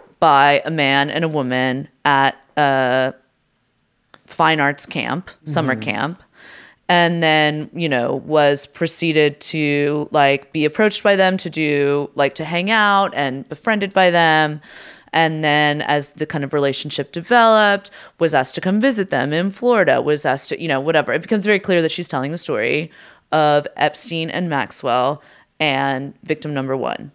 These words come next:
Speaker 1: Jane.
Speaker 2: Yes. And she, she opens up in this sort of, like, I,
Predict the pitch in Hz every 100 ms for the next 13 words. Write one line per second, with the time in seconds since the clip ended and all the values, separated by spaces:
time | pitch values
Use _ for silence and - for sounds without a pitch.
0 | - 151 - - 151 _ _ 151 160 139
1 | - - - - - 220 269 233 226 262
2 | 226 262 285 320 226 214 196 196 165 160
3 | - - 160 151 131 139 127 123 - _
4 | _ _ _ _ _ _ - - -